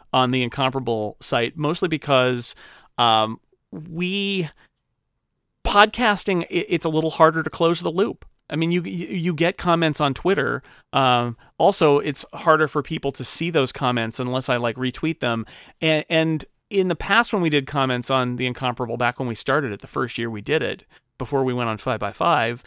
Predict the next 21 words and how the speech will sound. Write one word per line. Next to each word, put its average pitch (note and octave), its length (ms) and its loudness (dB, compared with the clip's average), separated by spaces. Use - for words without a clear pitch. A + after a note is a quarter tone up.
there E3+ 160 2
were, G3 240 2
there E3+ 240 -2
was G3 180 0
actually F3+ 380 0
a E3 80 2
little D3+ 320 0
bit D3 160 2
of C#3+ 100 0
a C#3 40 -4
community D#3 400 0
there. A#2 160 0
The C#3 100 -8
fact F3+ 240 -2
is, F3 120 2
most C#3+ 360 0
episodes B2+ 420 0
get - 140 0
no A2+ 140 -2
comments, G2+ 480 -8
and B2 80 -8